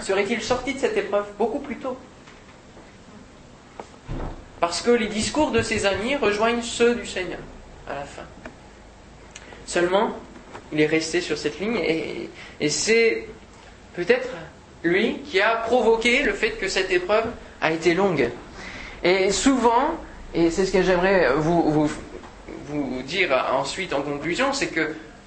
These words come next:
euh, l'épreuve, la clé est dans nos mains. Alors certaines épreuves,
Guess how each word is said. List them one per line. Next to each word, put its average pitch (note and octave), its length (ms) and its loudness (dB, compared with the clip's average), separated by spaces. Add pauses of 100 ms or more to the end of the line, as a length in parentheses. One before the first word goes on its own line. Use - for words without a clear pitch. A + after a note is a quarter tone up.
(120)
euh, B2+ 260 0 (800)
l'épreuve, A3 520 2 (2000)
la D3+ 120 2
clé G#3 220 2
est G3+ 40 6
dans D#3+ 160 4
nos D3 140 0
mains. C#3 200 0 (920)
Alors C#3 180 0
certaines G#3 480 2
épreuves, G#3 440 4